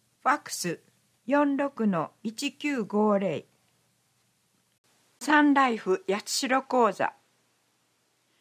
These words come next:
クリスマスツリーパンとレアチーズケーキ。クリスマスパンとレアチーズケーキ作り講座。時、十二月二十三日木曜、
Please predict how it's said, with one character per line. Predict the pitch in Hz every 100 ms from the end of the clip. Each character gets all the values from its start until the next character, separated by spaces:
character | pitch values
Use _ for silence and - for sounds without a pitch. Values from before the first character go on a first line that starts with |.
| -
ク | 269
リ | 302
ス | 285
マ | 285 285
ス | -
ツ | 269
リ | 254 254
ー | 247
パ | 262 226
ン | 202
と | - 175 - 196
レ | 254
ア | 285
チ | 285 254
ー | 262
ズ | 247
ケ | 247 240 220
ー |
キ。 | - 170 - _ _ _ _ _ _ _ _ _ _ _ _ _ _ _ _ _ _
ク | 277
リ | 311
ス | 311
マ | 277 277
ス | 277
パ | - 269
ン | 226
と | - 185 - 185
レ | 254
ア | 302
チ | 302 285 277
ー |
ズ | 254 262
ケ | 254 240
ー | 240
キ | 226
作 | 214 214 196
り | 196 -
講 | 220 208
座。 | 190 139 - _ _ _ _ _ _ _ _ _ _ _ _ _
時、 | 233 226 - 214 - _ _ -
十 | 214 285
二 | 277 277
月 | 285 - 262
二 | 285
十 | 226 233 208
三 | - 254 240
日 | 196 185 156 -
木 | 185 196 262
曜、 | 240 180 107